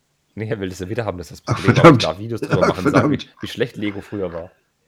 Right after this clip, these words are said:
Speaker 1: Ähm, ich sag's mal so, ähm, es passt zur Lego-Release-Welle, die gerade ist und, ähm, es hat was mit Motoren zu tun. Freut euch mal drauf, es wird lustig.
Speaker 2: Ja.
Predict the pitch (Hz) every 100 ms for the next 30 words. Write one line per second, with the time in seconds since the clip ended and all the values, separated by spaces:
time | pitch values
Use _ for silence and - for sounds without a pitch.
0 | _ _ - - 117 - 123 156 147 147
1 | 135 123 - _ _ _ _ _ 110 117
2 | 117 - _ _ _ _ _ _ _ _
3 | _ _ _ _ _ _ _ _ _ _
4 | - 127 - 160 - - _ - - 127
5 | 117 - 113 123 120 - 113 101 117 -
6 | 113 110 107 98 95 98 - 143 - 107
7 | 107 110 - _ _ _ _ _ - 104
8 | 104 104 92 _ _ 104 - 139 123 -
9 | 120 107 104 92 92 - 82 82 78 -
10 | _ 110 135 127 117 107 107 92 90 92
11 | - 87 _ _ _ _ - 127 120 -